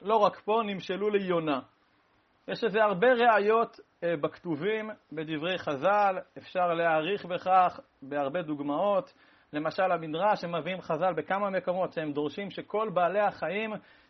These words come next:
מתנגדים לשחיטה שלהם, ורק היונה פושטת את צווארה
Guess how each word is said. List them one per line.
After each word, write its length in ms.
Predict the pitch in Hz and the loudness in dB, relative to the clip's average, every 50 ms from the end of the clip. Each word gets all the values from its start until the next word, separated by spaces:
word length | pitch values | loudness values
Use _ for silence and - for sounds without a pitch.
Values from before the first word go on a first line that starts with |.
| _ - | _ -6
מתנגדים 640 | 147 160 160 165 165 160 156 147 160 208 226 208 | -6 -6 -6 -4 -6 -6 -6 -4 -4 -4 -4 -4
לשחיטה 520 | 196 - - - - 170 147 - 214 226 220 | -4 -6 -6 -10 -10 -10 -4 0 0 0 0
שלהם, 420 | 220 220 208 202 202 196 190 180 156 | 0 -4 -4 -4 -2 -4 -4 -4 -4
ורק 300 | 156 156 196 214 208 214 | -4 -2 0 0 0 -2
היונה 460 | 214 196 190 190 190 196 214 226 214 - - | -4 -4 -4 -6 -6 -4 -4 -4 -6 -6 -8
פושטת 760 | 214 196 - - - - 226 247 247 240 - 233 214 202 - 214 208 | -8 -10 -10 -10 -6 -2 0 0 0 0 -2 -4 -4 -4 -4 -6 -6
את 60 | - | -6
צווארה 720 | - - 202 185 160 151 170 165 165 202 226 226 226 | -4 -2 0 0 2 2 0 2 2 4 4 4 4